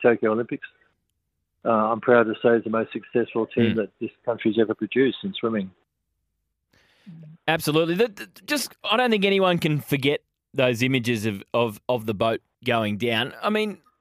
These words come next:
Speaker 2: should have you been racing that day? The conditions looked absolutely horrific.
Speaker 1: Uh, well, the Americans,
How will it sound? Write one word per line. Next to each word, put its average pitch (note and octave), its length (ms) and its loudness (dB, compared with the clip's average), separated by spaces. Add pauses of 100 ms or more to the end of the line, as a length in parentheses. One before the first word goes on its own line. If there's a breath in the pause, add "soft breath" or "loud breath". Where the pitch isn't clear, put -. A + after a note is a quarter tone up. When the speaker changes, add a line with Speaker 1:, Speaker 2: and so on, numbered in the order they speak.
(340)
Speaker 2:
should C#4 220 -4
have B3+ 140 0
you A3 140 2
been E3+ 240 2
racing C#3 380 0
that C3+ 180 -2
day? D#3+ 320 -2
The F3 80 -2
conditions F3 600 -4
looked C3+ 300 -4 (160)
absolutely C#3 560 -2
horrific. A2+ 540 -4 (1300 loud breath)
Speaker 1:
Uh, C3 260 12
well, C#3 180 12
the C3 140 10
Americans, C#3 540 8